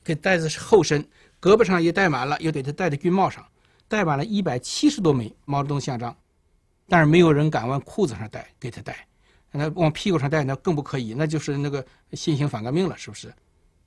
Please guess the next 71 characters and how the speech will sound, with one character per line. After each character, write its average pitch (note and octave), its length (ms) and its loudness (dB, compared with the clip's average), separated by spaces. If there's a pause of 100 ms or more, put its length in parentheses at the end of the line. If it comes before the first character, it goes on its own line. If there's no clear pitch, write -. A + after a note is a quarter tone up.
(200)
拍 A#3 180 -2
他 B3 100 -6
那 B3 60 -2
个 A#3 80 0
特 - 180 -6
写 - 160 -4
的 D#3 80 -4
时 D#3 140 -6
候， D#3 180 -2 (240)
拍 E3+ 160 0
了 F3 80 2
一 F3 60 2
张 F3 200 0 (300)
这 C#3+ 140 -10
个 - 40 -14
很 - 220 -2
有 D#3 120 2
劲 E3+ 260 0
的 B2+ 80 -6
那 B2 100 -10
么 C3 100 -8
一 A#2+ 80 -8
个， B2 220 -8
那 C#3 120 -4
么 B2+ 80 -4
个 A#2 40 -10
画 B2 200 -4
面， A#2+ 180 -8 (200)
我 D3 140 2
就 E3+ 60 2
把 D#3 120 0
那 D3 100 0
个 D3 80 2
交 C3+ 180 -2
稿 A2 140 -10
了。 - 100 -20 (680)
后 C4+ 200 -2
来 B3 240 2
解 G#3 120 0
放 A3 160 2
军 A#3+ 120 0
代 A#3+ 120 0
表 E3+ 140 2
说 G#3+ 180 -2 (180)
：“嗯， G#3 340 -4
学 - 200 -6
习 G#3+ 560 -2
毛 G#3+ 200 0
主 B3+ 80 -4
席 B3+ 120 -10
著 B3+ 200 -8
作 A#3 180 0
应 A3+ 140 -4
该 A3+ 260 0 (460)
微 C#4+ 260 -2
笑 F4 260 2
一 C4 60 2
点 D#3 160 2
才 C#3+ 140 -2
好 A#2 200 -8
嘛。” A#2 180 -12 (720)
拿 F3+ 120 0
来 F#3+ 80 2
微 G3+ 120 0
笑 G3+ 160 0
的 C3 80 -4
就 C3+ 80 -6
可 - 120 -10
以 C3+ 40 -6
发 B2 160 -10
稿。 A#2+ 160 -16